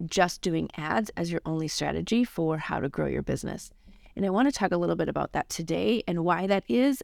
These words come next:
and then how do you actually scale with ads or without ads. So when I was building my agency,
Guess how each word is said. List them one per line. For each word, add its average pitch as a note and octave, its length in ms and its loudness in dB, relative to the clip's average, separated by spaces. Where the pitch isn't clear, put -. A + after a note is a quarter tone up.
and F#3 180 2
then F3 220 0
how F3 600 0
do G3 120 0
you F#3+ 260 2
actually D#3+ 380 -4
scale C3+ 400 -2
with F3+ 240 2
ads - 460 -4
or F#3 160 0
without A3 400 2
ads. - 400 -6
So A3+ 220 2
when A3+ 200 2
I G#3+ 160 6
was A3 200 2
building F#3 280 2
my E3+ 200 -2
agency, F3+ 680 0